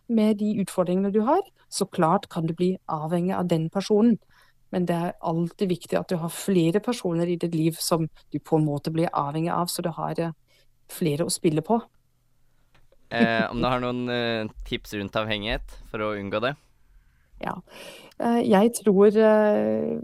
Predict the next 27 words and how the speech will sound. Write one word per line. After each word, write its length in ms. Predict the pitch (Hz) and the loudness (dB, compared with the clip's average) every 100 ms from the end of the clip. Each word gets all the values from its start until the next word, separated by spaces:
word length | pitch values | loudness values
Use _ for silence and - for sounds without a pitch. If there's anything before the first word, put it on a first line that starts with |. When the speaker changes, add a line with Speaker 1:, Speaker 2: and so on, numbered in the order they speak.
| - - | -10 -4
Speaker 1:
en 200 | 214 202 | 0 2
god 200 | 185 185 | 4 4
måte 340 | 170 156 - 220 | 4 2 0 0
å 220 | 208 208 | 2 2
unngå 400 | 185 160 180 - | 2 2 0 0
å 80 | 175 | 2
bli 140 | 185 | 2
avhengig 460 | - 160 156 165 180 | 2 0 0 -2 -2
av, 320 | 160 160 175 | -2 -4 -2
eh, 380 | 185 196 196 196 202 - - - - | 0 0 -2 -6 -10 -20 -18 -14 -8
skumle 1000 | - - 214 165 147 165 180 185 185 - _ _ - - - - | -8 0 2 4 4 2 2 2 -2 -6 _ _ -20 -16 -16 -8
medisiner 1000 | - 185 180 190 - 180 147 156 180 - | -4 -2 2 0 2 0 0 0 -2 0
og 140 | 185 | -2
stoffer 500 | - - 175 - 277 - - - | 0 -2 0 2 2 0 -14 -2
er 260 | 185 156 156 | 0 2 0
jo 160 | 170 | 0
at 160 | - 156 - | -2 -6 -2
du 240 | 190 180 | 0 0
sørger 400 | 180 - 147 151 | -2 0 0 -2
for 180 | - 180 | -4 -4
at 140 | 180 | -4
du 120 | - 175 | -4 -4
har 200 | 170 160 | -4 -8
et 160 | 175 - | -8 -2
bra 220 | 156 156 | -2 -2
sosialt 480 | - 190 170 147 160 | -4 -2 -4 -4 -6
nettverk. 480 | 165 156 - 170 - | -8 -8 -8 -8 -12